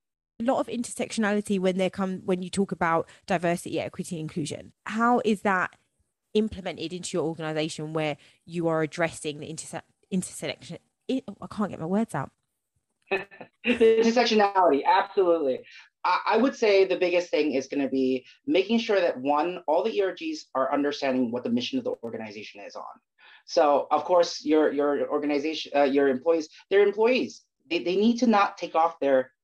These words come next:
Speaker 2: employee hat and have the E R G hat separate. It needs to be one and the same. So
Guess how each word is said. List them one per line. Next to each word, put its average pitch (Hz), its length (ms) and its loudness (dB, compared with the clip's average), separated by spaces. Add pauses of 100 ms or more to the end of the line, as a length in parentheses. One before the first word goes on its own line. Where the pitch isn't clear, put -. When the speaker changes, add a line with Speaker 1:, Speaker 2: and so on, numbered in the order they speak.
(120)
Speaker 2:
employee 180 460 0
hat 302 340 0 (720)
and 160 500 2 (120)
have 175 180 0
the 170 100 -2
E 180 40 8
R 165 80 8
G - 220 -12
hat - 240 -6
separate. - 420 -2 (200)
It 165 80 2
needs 185 180 2
to 175 100 -8
be 170 100 -4
one 151 180 4
and 147 140 6
the 135 40 0
same. - 280 -6 (760)
So 156 580 4